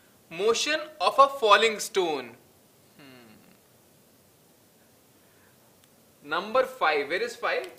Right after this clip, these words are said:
This one is five. How many letters do we need?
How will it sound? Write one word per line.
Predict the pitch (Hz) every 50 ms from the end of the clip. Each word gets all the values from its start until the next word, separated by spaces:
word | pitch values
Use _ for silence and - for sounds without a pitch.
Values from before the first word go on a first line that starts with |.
| - _ -
This | 160 220 220 226
one | 240 233
is | 226 220 -
five. | - - 117 95 90 - - - _ _ _ _ _ _ _ _ _ _ _ _ _ _ _ _ _ _ _ _ _ _ _ _ _ _ _ _ _ _ _ _ _ _ _ _ _ _ _ -
How | 147 151 196
many | 233 247 233
letters | 220 214 240 247 226
do | 247 247
we | 247 233
need? | 240 254 285 277 233